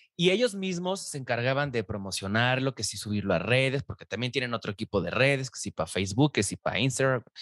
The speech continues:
Instagram, que si Twitter, que si no sé qué, luego que si YouTube, etcétera, ¿no? Entonces, yo creo que, yo no sé si, si el tener tanta gente y tener tantos clientes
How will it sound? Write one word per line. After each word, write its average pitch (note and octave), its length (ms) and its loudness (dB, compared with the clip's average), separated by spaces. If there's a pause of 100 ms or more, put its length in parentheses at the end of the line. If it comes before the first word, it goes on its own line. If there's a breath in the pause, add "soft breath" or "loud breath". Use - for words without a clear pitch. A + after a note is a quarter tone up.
(280 loud breath)
Instagram, C3+ 500 2
que A#2 100 -4
si G2+ 140 -2
Twitter, C#3+ 500 2
que G2 120 -6
si F#2+ 240 -6
no G#2 100 -2
sé - 140 -6
qué, C#3+ 220 4
luego A#2 300 0
que G2+ 120 -8
si F#2+ 160 -8
YouTube, C3 440 2
etcétera, - 480 0
¿no? D2 300 -8 (800 loud breath)
Entonces, D#3 340 6
yo - 120 2
creo F3+ 100 0
que, - 220 -4 (480)
yo C#3 180 6
no A3 80 6
sé G#3 140 4
si, - 340 -4
si - 340 -4 (140)
el B2 220 -4
tener C#3 340 4
tanta E3+ 400 0
gente E3 680 2
y A#2+ 100 -6
tener D3+ 340 2
tantos F3 400 -2
clientes D#3 680 -2